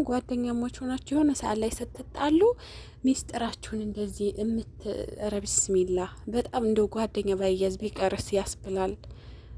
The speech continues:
ያኔ የእናንተ ኖር በቃ ያችም ታወራ፣ ያች እንኳን፣ እ፣ ብዙ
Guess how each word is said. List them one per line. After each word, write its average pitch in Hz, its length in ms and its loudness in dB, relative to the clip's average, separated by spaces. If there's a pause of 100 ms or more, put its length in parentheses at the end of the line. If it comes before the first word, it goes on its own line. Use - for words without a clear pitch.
(140)
ያኔ 226 280 6 (140)
የእናንተ 233 520 0 (120)
ኖር 226 300 0
በቃ 220 260 -8 (560)
ያችም 233 440 -2
ታወራ፣ 226 380 2
ያች 247 320 4
እንኳን፣ 339 400 6 (100)
እ፣ 214 120 6 (240)
ብዙ 226 200 -4